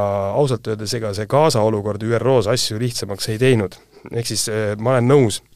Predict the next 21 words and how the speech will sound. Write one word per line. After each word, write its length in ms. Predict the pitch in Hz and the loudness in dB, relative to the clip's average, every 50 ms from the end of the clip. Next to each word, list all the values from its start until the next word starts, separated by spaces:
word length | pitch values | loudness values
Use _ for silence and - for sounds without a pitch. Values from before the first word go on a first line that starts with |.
| _ _ _ _ - - - _ - - - _ _ | _ _ _ _ -20 -20 -20 _ -20 -20 -20 _ _
koheselt 420 | 156 160 170 156 123 110 110 104 | 6 6 6 6 6 2 0 -2
seal 140 | - 113 104 | -4 -2 0
mingisugust 460 | 135 147 135 113 104 107 107 - - | 0 0 0 -2 -4 -6 -8 -6 -2
head 160 | 123 120 113 117 | -2 -2 0 0
lahendust 360 | 131 123 120 113 104 - - | 0 0 0 -2 -4 -6 -6
ei 60 | 107 | -4
tule. 280 | 113 139 143 127 95 85 - _ _ _ - - _ _ _ _ - - | -2 0 2 2 2 0 -4 _ _ _ -20 -20 _ _ _ _ -6 -6
Aga 140 | 117 120 120 | -4 -2 -2
kas 180 | 139 143 - | -2 -2 -2
või 80 | 147 110 | -2 0
see, 260 | - - 165 165 123 | 2 4 4 4 4
et 140 | 104 - - | 2 0 -2
me 60 | 110 | -2
ei 60 | 113 | 0
ole 180 | 117 123 117 110 | 2 2 2 2
nõus, 400 | 113 143 160 143 110 92 - - - _ _ _ _ _ _ _ - | 4 6 6 6 4 2 -2 -8 -12 _ _ _ _ _ _ _ 0
veelgi 240 | 131 143 135 120 107 | 0 2 2 2 0
kui 100 | 107 101 | 0 0
ukrainlased 440 | - 147 160 165 147 110 92 107 | 2 4 6 6 4 4 2 -2
ei 100 | 101 104 | -4 -4
ole, 240 | 113 117 113 107 98 | -2 -2 -2 -4 -4